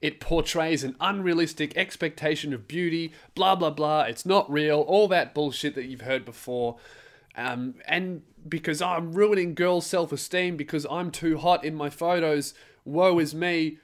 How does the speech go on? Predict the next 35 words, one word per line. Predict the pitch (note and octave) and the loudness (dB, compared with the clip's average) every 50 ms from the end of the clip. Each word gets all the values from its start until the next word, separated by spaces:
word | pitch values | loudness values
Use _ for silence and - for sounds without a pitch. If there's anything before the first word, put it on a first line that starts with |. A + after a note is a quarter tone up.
| _ _ _ | _ _ _
please | - F#3 F#3+ F#3 F#3+ D3+ - | -4 -2 0 0 0 -2 -2
help." | - F3 F3+ F#3 F3 - | 0 2 2 2 2 0
And | C3+ D3 | -4 -4
then | D3+ D3+ | -4 -4
she | D3 - E3 | -4 -4 -2
made | E3 D#3+ D#3 C#3 | -2 -2 -2 -2
a | |
big | B2 A#2 - - G#3 G3+ E3 C3+ | -4 -6 -2 0 0 0 0 0
video | B2+ D#3+ E3 E3 D#3+ D#3+ D3+ D3 | 0 0 2 2 2 4 2 2
crying, | C#3 - - - D#3+ D3 D#3+ D#3 D#3 C3 | 0 -2 -2 0 2 2 2 0 0 2
literally | F3+ - - - G#3+ G3+ F3 F3 D#3 C#3+ | 2 2 2 4 2 2 4 4 2 2
a | D3+ | 2
twenty-minute | D3+ - - F#3+ F3 D#3+ E3+ D#3+ D3+ D#3 D#3 D3+ C3 | 0 0 -2 -4 -4 -4 -4 -4 -4 -2 -4 -4 -4
video | C3 C3 C#3+ C#3+ C#3+ C#3 C3+ C3+ C3 B2+ A#2+ - - - _ _ _ | -4 -2 0 2 2 2 2 2 0 -2 -4 -6 -12 -20 _ _ _
crying | - - - D#3+ D#3+ D#3+ E3+ E3+ E3+ D3+ A#2+ A#2 C#3 F#3 G3 - - - - - _ - _ | -14 -6 0 2 4 4 4 4 2 2 2 0 -2 -4 -8 -12 -18 -20 -20 -20 _ -14 _
after | - C#3 D3+ D#3+ D#3+ - F3 | 2 2 4 4 2 0 -4
she | - - F3+ E3 | -4 -4 -4 -2
deleted | C#3+ D3 C#3+ C#3+ C#3+ D3+ D3 C#3 B2 | 0 0 2 2 2 2 0 -2 0
her | C#3 C#3 | -2 -2
social | A#2+ - - C#3+ C3 C#3 - D3 C3+ | -2 -2 -2 -2 0 0 -2 -2 -2
media | B2+ B2+ C3+ C#3+ C3+ B2+ A#2 G#2 A2+ B2+ - - _ | -2 0 0 0 0 -2 -2 -2 -4 -4 -6 -10 _
because | - C#3+ - D#3+ C#3+ C3+ | -8 -4 -4 -2 0 0
it | C#3+ B2+ | 0 2
went | C3+ D3 C#3+ A#2+ B2+ | 2 0 0 -2 -2
viral. | B2 C3 B2 C3 C#3 C3+ A#2+ G#2+ G#2 C3 E3+ - - - - - - - _ _ _ _ _ | -2 0 2 2 2 0 0 0 -2 -4 -6 -8 -12 -20 -20 -20 -20 -20 _ _ _ _ _
And | - D3 D3+ D3+ | -2 -2 0 2
then | E3 F3+ G3 | 0 0 0
she | F#3+ - G3+ F#3 | 0 -2 -4 -4
told | - - F#3 F3+ D#3+ C#3 | 0 2 2 2 4 2
everybody | D#3+ D#3+ E3 F3 D3+ D#3+ D#3+ D#3+ D#3 | 0 0 0 0 0 0 0 0 0
to | D#3 D#3 | -2 -4
donate | D3+ B2 - D3+ C#3+ D#3 D#3 D#3+ D#3 D3+ B2+ B2+ | -4 0 2 2 2 2 0 0 0 0 -2 -2
money | C3+ C#3 C#3 D3 D#3 E3 | -2 -2 -2 -2 -2 -4
to | D3+ D3+ C3 | -4 -4 -4
her | A#2 B2 A#2 G#2+ G#2+ C#3 | -2 -2 -2 0 -2 -4